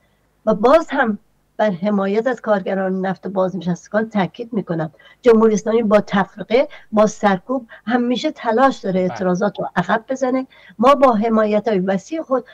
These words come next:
Speaker 1: باید کاری کنیم که سرکوبگری‌های حکومت رو سد بکنیم. یک فلسفه تشکیل نهاد فریدم نام تلاش برای ایجاد اتحاد مبارزاتی و جلب همبستگی‌های مبارزاتی در ایران و در سطح جهان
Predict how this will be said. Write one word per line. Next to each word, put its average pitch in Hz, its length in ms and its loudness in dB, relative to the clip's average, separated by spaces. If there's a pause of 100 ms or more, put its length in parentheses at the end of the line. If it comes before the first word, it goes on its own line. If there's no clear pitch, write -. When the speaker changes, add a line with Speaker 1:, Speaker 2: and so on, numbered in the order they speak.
(200)
Speaker 1:
باید 214 420 2
کاری 302 300 0
کنیم 247 200 -4
که 226 120 -6
سرکوبگری‌های 180 760 -4
حکومت 190 480 -4
رو 240 60 -16
سد 233 340 -2 (100)
بکنیم. 160 340 -8 (360)
یک 349 220 2
فلسفه 233 640 0
تشکیل 254 580 0
نهاد 208 380 2
فریدم 196 500 -2
نام 220 240 2 (340)
تلاش 226 460 4
برای 262 440 0
ایجاد 240 380 -2
اتحاد 220 540 -2
مبارزاتی 185 720 -2 (320)
و 208 80 6
جلب 294 380 2
همبستگی‌های 240 840 0
مبارزاتی 220 640 -2
در 208 200 0
ایران 220 420 -4
و 302 80 0
در 233 220 0
سطح 302 400 -4
جهان 226 400 -4